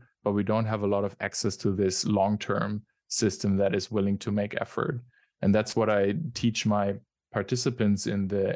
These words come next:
A D H D courses I started doing now, is how to set up your life to create more effort, to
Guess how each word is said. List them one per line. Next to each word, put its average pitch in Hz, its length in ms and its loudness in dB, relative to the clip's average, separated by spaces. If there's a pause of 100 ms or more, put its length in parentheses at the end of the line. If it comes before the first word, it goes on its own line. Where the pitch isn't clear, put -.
A 104 60 0
D 101 140 0
H 95 180 -4
D 135 140 0
courses 101 720 -2 (400)
I 101 80 2
started 95 360 2
doing 98 300 2
now, 95 200 2
is 95 120 0
how 110 220 0
to 117 180 -2
set 120 320 0
up 110 180 -4
your 104 240 2
life 101 680 0 (480)
to 104 140 -2
create 104 420 2
more 113 580 2 (120)
effort, - 580 -4
to 107 180 -2